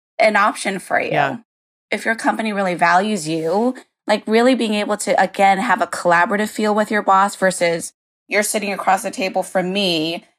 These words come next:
Speaker 1: and now we have to, like, negotiate terms. It's like,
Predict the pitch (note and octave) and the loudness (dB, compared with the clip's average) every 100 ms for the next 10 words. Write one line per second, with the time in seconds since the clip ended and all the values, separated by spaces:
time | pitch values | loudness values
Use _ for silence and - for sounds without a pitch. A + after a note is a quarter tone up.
0 | - F#3+ F#3 F#3 F#3+ F#3+ F#3 F3+ F3 B2 | -4 2 4 4 2 2 2 2 0 0
1 | F3 - F3+ F#3+ F#3 D#3+ - G#3+ G3+ F#3+ | -2 2 2 2 -4 -6 -4 -2 -2 -2
2 | G3 G#3+ G3+ | -4 0 -2